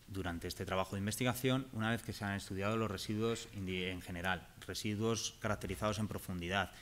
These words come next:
su idoneidad como adición puzolánica, además de la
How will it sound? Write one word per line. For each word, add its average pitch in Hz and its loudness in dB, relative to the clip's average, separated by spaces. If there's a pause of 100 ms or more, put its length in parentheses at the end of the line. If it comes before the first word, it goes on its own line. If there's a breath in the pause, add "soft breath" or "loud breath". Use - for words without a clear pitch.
(300 loud breath)
su 110 0
idoneidad 101 2
como 113 0
adición 95 0
puzolánica, 101 0
además 95 0
de 95 0
la 90 0